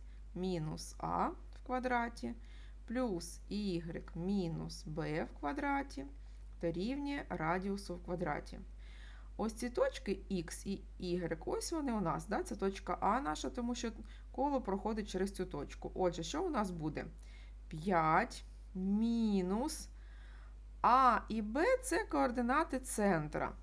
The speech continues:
Мінус х в квадраті плюс Y у нас мінус вісім,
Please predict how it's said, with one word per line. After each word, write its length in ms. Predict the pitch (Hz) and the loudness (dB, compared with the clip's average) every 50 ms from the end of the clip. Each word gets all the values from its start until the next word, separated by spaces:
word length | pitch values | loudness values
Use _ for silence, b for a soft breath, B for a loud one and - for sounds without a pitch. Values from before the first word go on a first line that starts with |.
| - - - - - - | -14 -14 -14 -14 -10 -4
Мінус 600 | - 220 262 269 240 196 170 160 160 160 - - - - 170 160 160 220 220 | -2 0 2 4 4 4 4 2 0 0 -2 -4 -4 -4 -2 -2 -2 -2 -4
х 240 | - - - - - - | -6 -10 -10 -10 -12 -14
в 120 | - - | -8 0
квадраті 760 | - 247 247 240 247 247 247 247 240 247 247 - - 233 233 240 - - - - - - - - - - - - - - | 2 4 4 4 6 6 6 6 6 4 0 -4 -6 -6 -6 -6 -8 -12 -14 -14 -14 -14 -14 -14 -14 -14 -14 -10 -4 -2
плюс 680 | 247 247 285 302 294 262 185 165 165 - - - - - - - - - B B B B B B B B B B - | 0 2 2 2 2 2 2 0 -2 -4 -6 -8 -10 -12 -14 -16 -14 -14 B B B B B B B B B B -2
Y 440 | 247 262 247 208 208 196 180 156 156 - | 0 4 6 6 6 6 4 2 0 -2
у 80 | 165 160 | -4 -4
нас 360 | 151 151 143 156 - - - | -2 -2 -2 -4 -4 -4 -2
мінус 560 | 190 214 240 247 226 190 170 170 165 165 - | 2 2 4 4 4 4 4 2 0 -2 -4
вісім, 760 | 170 165 185 180 160 156 160 156 - - 202 208 220 226 233 | -4 -2 -2 0 0 -2 -2 -2 -4 -4 -2 -2 -2 -2 -4